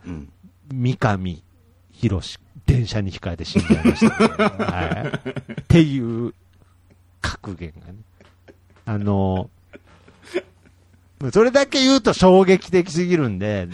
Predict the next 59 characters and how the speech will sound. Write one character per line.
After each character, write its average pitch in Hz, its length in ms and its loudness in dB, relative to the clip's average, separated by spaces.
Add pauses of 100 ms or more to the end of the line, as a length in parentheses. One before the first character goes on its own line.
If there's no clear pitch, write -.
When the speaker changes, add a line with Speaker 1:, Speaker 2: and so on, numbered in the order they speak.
(120)
Speaker 2:
全 123 160 2
部 123 60 2
言 127 100 4
い 127 40 0
ま 131 120 0
す - 140 -8
け 71 140 -18
ど、 127 300 2 (260)
Speaker 1:
<laughs> - 200 -14
Speaker 2:
三 208 240 0
上 208 440 0
博 190 280 2
史 147 200 -4
は、 156 280 2
あ 101 60 -4
の、 107 220 -6
下 - 200 -2
半 196 320 0
身 104 500 -6
が、 85 200 -10 (440)
う 117 60 -14
ん、 107 260 -6
動 147 120 2
か 156 120 -2
な 135 140 -4
く 101 80 -10
な 92 140 -4
っ - 40 -16
ち 82 100 -18
ゃ 76 40 -14
っ - 40 -20
て、 - 80 -20
Speaker 1:
は - 60 -2
い 147 40 2
は 135 80 2
い - 20 -6
は 80 60 -6
い。 - 20 -6
Speaker 2:
車 185 280 0
椅 156 100 0
子 101 140 -10
に 82 60 -10
乗 85 100 -8
っ - 40 -14
て 107 160 -6
た 80 140 -10
ん - 40 -20
で - 80 -20
す - 100 -20
け 90 120 -10
ど、 - 120 -2
Speaker 1:
は 190 60 4
い 123 60 2
は - 100 -10
い - 40 -18
は - 20 -16
い - 20 -16
は 50 60 -18
い。 - 40 -20